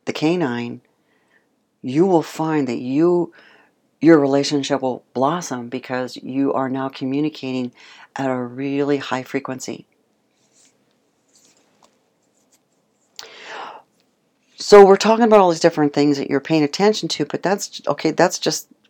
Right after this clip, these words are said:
part of it. Okay, let's see. As you are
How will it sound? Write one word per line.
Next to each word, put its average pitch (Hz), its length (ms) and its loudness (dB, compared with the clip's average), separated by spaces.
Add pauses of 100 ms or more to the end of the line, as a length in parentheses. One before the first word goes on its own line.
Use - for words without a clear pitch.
(120)
part 196 300 6
of - 80 0
it. - 180 -8 (720)
Okay, 156 360 -4
let's 151 200 -4
see. 139 380 -2 (2750)
As 190 360 8
you 185 240 4
are 147 520 6